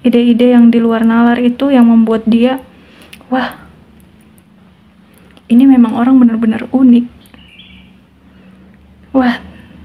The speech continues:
ternyata ya, pantesan di umur yang sekarang dia ini sudah mapan, dia ini sudah sukses dalam membangun bisnisnya."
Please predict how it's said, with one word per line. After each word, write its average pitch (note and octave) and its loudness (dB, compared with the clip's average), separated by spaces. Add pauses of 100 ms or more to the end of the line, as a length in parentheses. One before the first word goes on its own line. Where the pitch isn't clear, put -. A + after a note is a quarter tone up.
(320)
ternyata B3 0
ya, B3 0 (880)
pantesan C4+ 0
di B3 -2
umur A#3+ 2
yang A#3 2
sekarang B3 -2 (1900)
dia A#3 0
ini A#3+ 2
sudah A3+ -2
mapan, A3+ 0
dia A3 0
ini A#3 4
sudah A#3 -2
sukses A#3+ -4
dalam A3 0
membangun A3 2
bisnisnya." A3+ -2